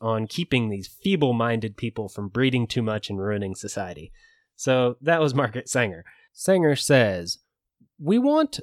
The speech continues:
fewer and better children who can be reared up to their full possibilities in unencumbered homes, and we cannot make the social life and the world peace we are determined to make with the ill-bred,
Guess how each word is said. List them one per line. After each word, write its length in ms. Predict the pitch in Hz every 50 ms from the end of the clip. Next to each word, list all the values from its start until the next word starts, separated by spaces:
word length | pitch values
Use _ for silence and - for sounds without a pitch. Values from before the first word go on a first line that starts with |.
| - -
fewer 540 | - - 151 180 233 240 233 226 220 208 -
and 260 | 156 135 123 113 107
better 280 | - 151 170 165 135 123
children 560 | - - 120 107 98 - 95 95 92 92 - -
who 100 | 135 135
can 160 | - 160 165
be 100 | 156 160
reared 420 | 147 127 131 170 226 262 254 202 139
up 200 | 127 135 - -
to 80 | -
their 160 | 120 117 110
full 320 | - - - 247 262 254 240
possibilities 880 | - - 190 180 - 170 123 - 127 123 113 107 95 98 95 98 95
in 160 | - 110 110 - _ -
unencumbered 680 | 226 226 196 175 143 - - 143 127 123 120 117 104 101
homes, 560 | - - 110 101 92 85 87 90 90 - -
and 140 | - 123 127
we 100 | 127 131
cannot 500 | - - - - 247 254 226 208 202 -
make 220 | 147 151 156 -
the 80 | - -
social 420 | - - 143 156 156 - - 170
life 360 | 143 107 98 98 110 - - -
and 140 | 135 127 120
the 40 | 120
world 480 | 110 107 123 143 160 160 160 147 -
peace 400 | - - 156 135 110 117 - - -
we 140 | 120 120 120
are 120 | 117 117
determined 540 | 107 110 101 - - 160 147 123 113 113 110
to 100 | - 117
make 380 | 123 151 151 107 - - - _ _ _ _ _ _ _
with 240 | 131 127 131 - -
the 160 | 127 120 -
ill-bred, 680 | - 156 175 185 180 156 139 135 123 120 120 120 120 -